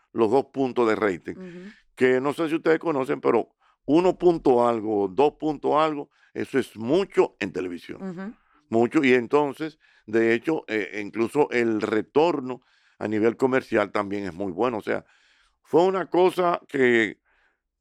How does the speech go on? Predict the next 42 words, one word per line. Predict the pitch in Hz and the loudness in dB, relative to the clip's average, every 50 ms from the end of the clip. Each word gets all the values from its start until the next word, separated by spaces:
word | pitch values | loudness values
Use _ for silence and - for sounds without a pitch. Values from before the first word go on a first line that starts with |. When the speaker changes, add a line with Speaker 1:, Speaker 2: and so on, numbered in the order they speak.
| _ _ | _ _
Speaker 1:
yo | 127 113 104 131 170 185 190 196 196 - - _ _ _ _ _ _ | -14 -2 2 2 4 4 4 2 0 -2 -8 _ _ _ _ _ _
esperaba | - 131 127 - - 143 139 143 160 185 180 170 160 | -10 -10 -4 0 2 2 4 4 2 2 0 0 -2
una | 151 147 151 160 160 147 | -2 -2 -4 -4 -4 -4
reacción | 131 139 139 120 107 - - 143 147 139 127 | -2 -2 -4 -4 -6 -6 -4 -4 -4 -4 -2
buena, | 107 107 101 92 85 80 - _ _ _ _ | -4 -4 -4 -4 -8 -12 -16 _ _ _ _
pero | - 123 123 120 117 | 2 4 4 6 4
no, | 113 110 113 139 151 147 143 135 | 2 2 0 0 0 0 0 0
no, | 123 123 123 120 | 0 0 0 0
no | 117 117 117 117 | 0 0 -2 -2
tan | 110 - 107 98 92 | 0 -2 -4 -4 -4
buena. | 87 87 90 92 | -8 -8 -8 -8
O | 92 | -6
sea, | - 117 110 92 - _ _ _ _ _ _ | -4 -4 -4 -4 -4 _ _ _ _ _ _
entonces | - 101 135 139 147 | -4 -2 0 2 4
es | 147 156 | 2 2
un | 156 | 2
programa | - 151 147 135 139 143 143 139 | 2 2 2 4 2 0 -2 -4
que | 123 120 | -6 -6
tiene | 113 135 135 | -6 -6 -8
un | 127 113 | -8 -8
público | - 120 131 131 123 123 - - 120 120 117 117 | -4 -2 -2 0 0 -2 -2 0 2 4 4 4
A | 113 101 | 4 2
B, | 110 127 131 131 127 - _ _ _ _ _ - | 2 2 0 0 -4 -8 _ _ _ _ _ -10
un, | - 113 120 117 120 117 117 113 113 110 107 104 87 | -6 -4 -4 -2 -2 -2 -4 -4 -6 -8 -8 -6 -4
gente | 113 127 127 120 127 131 117 | -2 -2 -2 0 0 0 2
de | 110 117 117 110 | 2 2 0 0
más | 104 113 117 120 | 0 0 0 0
de | 117 117 | 0 -2
cuarenta, | - 117 117 113 120 120 120 113 113 | -2 0 0 0 0 -2 -4 -6 -8
cincuenta | 107 113 110 98 101 117 117 110 117 113 113 117 120 127 | -10 -12 -12 -8 -6 -6 -6 -2 -2 0 0 0 0 0
años, | 123 123 123 120 113 - _ _ _ _ _ _ _ | -2 -4 -8 -12 -12 -14 _ _ _ _ _ _ _
que | - 127 123 123 | 0 2 4 6
los | 123 127 123 | 6 4 4
martes | 113 127 127 123 107 - 127 | 2 2 0 0 -2 -4 -4
en | 120 | -4
la | 117 | -4
noche | 120 123 123 107 120 | -4 -4 -6 -6 -6
están | 117 - 120 120 120 | -4 -4 -4 -4 -4
en | 117 | -6
su | - 120 107 | -8 -10 -6
casa | - 123 123 117 117 123 | -4 -4 -2 -2 -4 -4
tranquilos, | - 120 113 107 95 - 127 131 127 123 123 120 113 | -4 -4 -4 -4 -6 -6 -4 -4 -2 -2 -2 -4 -6